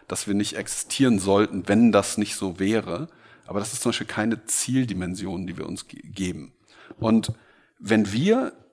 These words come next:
also wenn Porsche und Axel Springer sich über uns digitalisieren wollten, dann würde ich sagen, das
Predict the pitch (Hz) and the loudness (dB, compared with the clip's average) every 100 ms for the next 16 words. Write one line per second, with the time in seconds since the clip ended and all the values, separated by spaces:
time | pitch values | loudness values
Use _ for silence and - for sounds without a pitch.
0 | _ _ - 95 - 92 107 - - 147 | _ _ -6 -6 -4 0 2 2 4 4
1 | 196 160 143 104 - - 110 - 131 165 | 4 2 2 0 -4 -4 -4 -2 2 4
2 | 95 90 87 104 - 117 113 127 214 - | 4 0 -6 -8 -6 -2 0 2 0 -2
3 | - 147 139 139 131 107 110 95 101 92 | -6 -6 -2 2 4 6 4 4 2 2
4 | 95 - - - - - - _ _ _ | 4 6 6 4 -4 -10 -20 _ _ _
5 | _ _ _ _ _ _ _ _ 104 127 | _ _ _ _ _ _ _ _ 2 4
6 | 170 156 - 120 117 123 101 - - 113 | 4 4 4 6 6 6 0 -8 -2 0
7 | - - | -2 -10